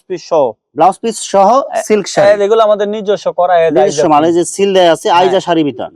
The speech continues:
Speaker 2: ভাই, এগুলো কালার থাকবে তো এগুলো ভাই?
Speaker 1: ভাই, এগুলো যদি পাঁচ বছরের রং যায়, ফেরত নিমু যান। ডিজিটাল প্রিন্টার, আরি এবং সিকোয়েন্সের ভরপুর কাজ, ভরপুর। এই যে দেখেন,
Speaker 2: কালার গুলো
Speaker 1: একটা শাড়ি
Speaker 2: দেখেন, মাত্র তিনশো পঞ্চাশ টাকা
Speaker 1: মাত্র
Speaker 2: সুইচ বয়েল।
Speaker 1: তিনশো পঞ্চাশ টাকা সুইচ বয়েল।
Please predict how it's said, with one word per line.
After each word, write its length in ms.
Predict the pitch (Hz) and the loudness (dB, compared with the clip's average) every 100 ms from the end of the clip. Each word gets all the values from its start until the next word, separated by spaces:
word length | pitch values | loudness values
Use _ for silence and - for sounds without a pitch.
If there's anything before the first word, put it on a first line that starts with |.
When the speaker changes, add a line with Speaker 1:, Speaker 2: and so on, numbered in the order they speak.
| _ | _
Speaker 2:
ভাই, 60 | 143 | -4
এগুলো 140 | 202 214 | -4 -2
কালার 180 | 202 208 202 | -2 -2 -2
থাকবে 160 | 202 240 | -2 0
তো 40 | |
এগুলো 140 | 240 226 | 0 0
ভাই? 120 | 147 87 _ - 165 | 0 -2 _ -2 0
Speaker 1:
ভাই, 120 | 190 156 | 2 0
এগুলো 200 | 208 226 202 | 0 0 0
যদি 120 | 208 - | -2 0
পাঁচ 160 | 160 160 156 | 0 0 -2
বছরের 360 | 226 - 214 208 202 | -4 -2 0 0 0
রং 100 | 208 175 | 0 0
যায়, 120 | 147 | 0
ফেরত 200 | 156 156 160 | -2 -4 -4
নিমু 160 | 143 113 | -6 -4
যান। 120 | 107 98 160 | -6 -6 -2
ডিজিটাল 360 | 208 220 214 220 208 | 0 0 2 0 0
প্রিন্টার, 300 | 240 247 254 - 185 | -2 -2 -4 0 0
আরি 140 | 220 269 | 2 2
এবং 120 | 262 254 - | 0 -2 -4
সিকোয়েন্সের 460 | 233 277 240 214 147 143 | -4 -2 -2 -4 -2 2
ভরপুর 340 | 214 214 233 202 | 2 0 -6 -4
কাজ, 100 | 160 117 120 | -4 -4 -2
ভরপুর। 300 | 170 175 180 | -2 -2 -4
এই 120 | 156 147 | -4 -2
যে 60 | |
দেখেন, 100 | 147 175 | 0 2
Speaker 2:
কালার 160 | 202 | 2
গুলো 80 | 185 | 2
Speaker 1:
একটা 100 | 196 | 2
শাড়ি 100 | 196 | 0
Speaker 2:
দেখেন, 180 | 185 254 294 _ 254 | -2 -6 -6 _ -2
মাত্র 280 | 185 _ - 247 - | -2 _ -2 -2 0
তিনশো 220 | 240 226 214 | -2 0 0
পঞ্চাশ 240 | 240 226 - | -2 -2 -2
টাকা 120 | 240 | 0
Speaker 1:
মাত্র 140 | 208 220 | 2 2
Speaker 2:
সুইচ 120 | 247 226 | 0 2
বয়েল। 120 | 135 | 0
Speaker 1:
তিনশো 240 | 254 240 240 | 0 0 0
পঞ্চাশ 220 | 220 214 208 | -2 -4 -4
টাকা 120 | 233 240 - | 0 0 0
সুইচ 200 | 196 165 156 | -4 -2 0
বয়েল। 160 | 139 | 0